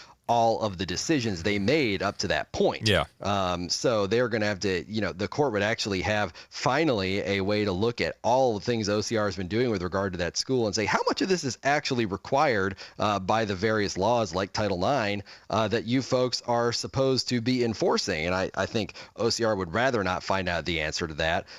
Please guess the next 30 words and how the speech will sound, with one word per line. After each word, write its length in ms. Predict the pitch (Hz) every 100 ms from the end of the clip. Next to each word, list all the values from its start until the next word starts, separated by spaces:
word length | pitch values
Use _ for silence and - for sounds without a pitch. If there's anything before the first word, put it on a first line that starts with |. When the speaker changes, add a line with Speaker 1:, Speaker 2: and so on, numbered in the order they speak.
| - -
Speaker 1:
Um, 500 | 98 90 90 90 -
and, 460 | 98 92 90 85 -
you 100 | 104
know, 180 | 95 82
certainly 640 | 76 123 85 92 87 82 -
a 80 | 92
school 300 | - 131 101
would 120 | 85
finally, 360 | 110 110 92 85
with 120 | 80
its 120 | 78
back 280 | 107 98 92
against 260 | 87 85 -
the 60 |
wall, 320 | 80 87 78
have, 380 | 78 87 82 73
uh, 220 | 82 76 69
you 120 | 87
know, 220 | 82 73
an, 200 | 73 78 - - - -
an 100 | 87
incentive 600 | 80 - 147 127 98 80
to 120 | 87
put 220 | - 147 90
up 160 | -
the, 100 | 85 73 -
the 100 | 104
best 340 | 104 104 -
possible 420 | 123 95 90 80
case. 460 | - 143 107 71